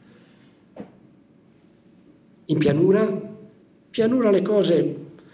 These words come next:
andarono un po' diversamente, ma, ma, ma, ma anche qua pensate alla coltivazione del lino. Eh,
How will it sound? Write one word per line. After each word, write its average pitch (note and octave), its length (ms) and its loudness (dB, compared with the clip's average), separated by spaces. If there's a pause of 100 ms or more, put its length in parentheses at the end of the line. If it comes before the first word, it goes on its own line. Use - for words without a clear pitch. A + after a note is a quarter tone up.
(160)
andarono F#3 480 2
un F3 100 0
po' G#3 120 0
diversamente, F#3 800 2
ma, F#3+ 300 0
ma, F#3 260 0
ma, F#3 200 -2
ma F#3+ 180 -2
anche F#3 300 -2
qua A#3 420 -2 (1300)
pensate D#3+ 280 0
alla E3 120 0
coltivazione D#3+ 600 2
del D#3+ 140 4
lino. A#3 360 0 (2250)
Eh, C#3 960 -2